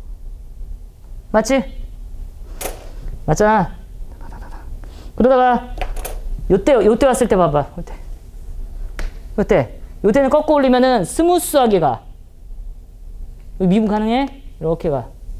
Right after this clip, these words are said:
이렇게 돼. 그지? 맞습니까? 여기 몇 개야? 하나, 둘, 몇 개? 세 개. 여기서 영, 여기서 영, 여기서. 도와주나?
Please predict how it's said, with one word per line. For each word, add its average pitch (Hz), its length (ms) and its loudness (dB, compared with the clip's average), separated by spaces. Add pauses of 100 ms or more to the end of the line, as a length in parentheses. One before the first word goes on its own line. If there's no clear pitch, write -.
(640)
이렇게 220 220 4
돼. 135 220 0
그지? 247 400 2 (1080)
맞습니까? 247 540 4 (580)
여기 214 180 6
몇 170 180 4
개야? 170 340 2 (1000)
하나, 254 500 2
둘, 233 400 2
몇 165 160 2
개? 262 340 0 (920)
세 254 180 0
개. 147 280 0 (2250)
여기서 208 220 4
영, 226 340 2 (220)
여기서 175 200 0
영, 220 200 2
여기서. 123 220 -4 (1200)
도와주나? 190 560 2